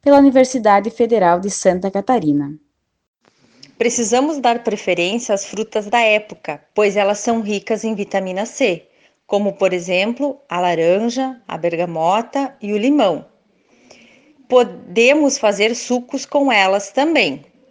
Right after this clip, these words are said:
Speaker 2: mas devemos ter cuidado quando consumir o suco de não utilizar grandes quantidades de açúcar. E se precisar adoçar, utilizar mel de preferência. Ou, se for usar açúcar, sempre diminua a quantidade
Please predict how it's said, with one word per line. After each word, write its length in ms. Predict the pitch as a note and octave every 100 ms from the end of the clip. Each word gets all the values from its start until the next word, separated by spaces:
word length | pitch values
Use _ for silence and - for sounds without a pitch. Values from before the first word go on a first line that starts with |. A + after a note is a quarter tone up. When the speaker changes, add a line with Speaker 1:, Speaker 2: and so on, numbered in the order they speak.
| _
Speaker 2:
mas 260 | F3+ F3+ F3+
devemos 460 | F#3+ F#3+ G#3+ C4+
ter 240 | C#4 A#3+ G#3
cuidado 540 | G#3+ E3+ F3 F3+ F#3
quando 280 | G3 F#3+ F#3
consumir 520 | - F#3 - F3+ E3
o 60 | E3+
suco 580 | - A3+ B3 B3 F3+ -
de 120 | A3
não 220 | G3+ F#3+
utilizar 680 | G3+ - G#3 G3+ F#3+ F3 F#3+
grandes 460 | G3 F#3 F#3 G3 -
quantidades 640 | G#3 G3 F#3+ F3+ E3+ E3+
de 100 | E3+
açúcar. 600 | A#3 A#3+ A#3+ F#3+ - D3 - - _ - -
E 160 | C#4+
se 180 | E4+ -
precisar 640 | - A3 A3 G#3 F#3 E3+ D#3+
adoçar, 840 | D#3 D3+ - G3+ G#3 A3 F3+ _ _ _ -
utilizar 1000 | G3 - F#3 F3+ E3+ F3+ E3 G3 C#4 - - - - -
mel 560 | B3+ C4+ G#3 G#3 B3+ -
de 180 | G#3+ C4
preferência. 880 | C4 B3 D#4 D4 E3 B2+ - - - _
Ou, 360 | A3+ A#3+ C#4 F#4+
se 200 | - C#4
for 240 | - G#3
usar 280 | G3 F#3+ E3+
açúcar, 680 | E3+ - B3+ D4 - F#3+ -
sempre 500 | - A#3+ D4 F4+ D#4+
diminua 720 | C#4 C4+ C4 G#3+ G#3 B3 C#4 -
a 120 | G3
quantidade 880 | - G3+ G3+ A3+ F3+ D#3+ F3+ G#3+